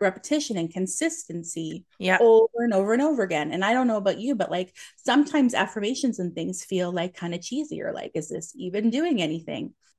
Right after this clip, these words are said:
Speaker 1: But it really is. But it has to be repetitive and consistent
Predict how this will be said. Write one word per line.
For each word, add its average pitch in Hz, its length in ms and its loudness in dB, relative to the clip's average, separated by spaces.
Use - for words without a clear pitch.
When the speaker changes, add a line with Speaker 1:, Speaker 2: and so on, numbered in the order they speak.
Speaker 1:
But 180 280 2
it - 80 -2
really 185 300 0
is. 180 260 0
But 185 160 0
it 175 60 -2
has 175 240 -6
to 190 60 -4
be 180 300 -8
repetitive 190 760 2
and 175 180 -6
consistent 180 1080 -4